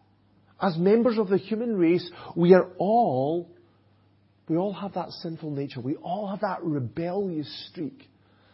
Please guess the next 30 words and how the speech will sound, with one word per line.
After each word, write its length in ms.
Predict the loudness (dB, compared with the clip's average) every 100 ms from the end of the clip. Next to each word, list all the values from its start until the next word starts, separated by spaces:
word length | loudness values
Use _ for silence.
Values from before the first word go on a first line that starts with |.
| _ _
And 140 | -8 -6
us 160 | -6 -4
who 80 |
are 60 | -4
parents 500 | -4 -6 -4 -8 -14 -10
can 280 | -8 -8 -12 _ _ _
very 200 | -8 -6
much 200 | -6 -8 -12
attest 360 | -12 -10 -10 -12
to 60 |
that, 240 | -14 -14 -14
can't 180 | -14 -14
we? 160 | -16 -18 _ _ _ -10
We 80 |
know 120 | -8 -10
that. 240 | -14 -18 _ _ _ _ _ _ _
In 120 | -4 -4
ourselves, 460 | -4 -6 -8 -10 -10
but 100 | -6
also 260 | -6 -8
in 60 | -14
our 60 |
kids. 440 | -14 -20 -20 -20 -20 _ _ _ _ -20 _ _ _ _ _ _ _ _ _ _ -18 -6
But 100 | 0
interestingly, 640 | 0 6 4 6 2 6
if 120 | 6 6
you 60 |
notice, 400 | 0 0 -2 -6 -8 -10 2
this 240 | 2 2 2
verse 600 | 2 4 0 -4 -14